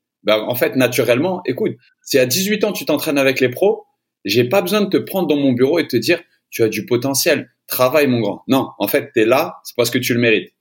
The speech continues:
T'as capté ? Maintenant, on t'envoie du potentiel à toutes les sauces. On est dans la génération du potentiel.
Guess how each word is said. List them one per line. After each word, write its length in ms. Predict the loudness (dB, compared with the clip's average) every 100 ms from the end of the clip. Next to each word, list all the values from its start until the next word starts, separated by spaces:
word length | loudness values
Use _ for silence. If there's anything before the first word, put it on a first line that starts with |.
| -8
T'as 60 | -4
capté ? 440 | -4 -2 -4 -4 _ _ _ -2
Maintenant, 600 | 0 0 2 2 0 -8 _ _ _ _ -2
on 220 | -2 2
t'envoie 480 | 2 0 0 0 0
du 200 | -2 -6
potentiel 640 | 0 0 0 0 2 2
à 80 | 0
toutes 320 | -2 -6 0
les 140 | 0
sauces. 360 | 2 0 -2 -6
On 120 | -2 -2
est 120 | 2
dans 100 | 2
la 140 | 2
génération 580 | 2 2 2 2 0 0
du 160 | -2 0
potentiel. 540 | 0 0 -2 -4